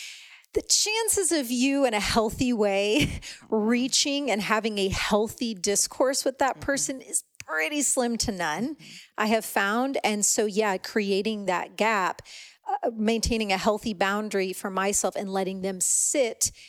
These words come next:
Speaker 1: in the energetics that they're in and that they're attempting to create, I find is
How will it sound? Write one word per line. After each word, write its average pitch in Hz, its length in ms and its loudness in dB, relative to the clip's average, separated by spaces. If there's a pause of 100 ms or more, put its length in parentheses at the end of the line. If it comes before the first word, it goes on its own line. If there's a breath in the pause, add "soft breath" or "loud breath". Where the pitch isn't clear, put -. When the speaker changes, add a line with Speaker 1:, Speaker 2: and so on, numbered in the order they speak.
(240 loud breath)
Speaker 1:
in 220 120 2
the 214 180 -2
energetics 214 1000 0
that 196 260 0
they're 247 280 2
in 175 200 -2
and 180 140 -6
that 180 160 -6
they're 226 220 2
attempting 180 440 -6
to - 100 -6
create, 185 380 -2
I 196 220 -2
find 180 720 -4
is 180 340 -2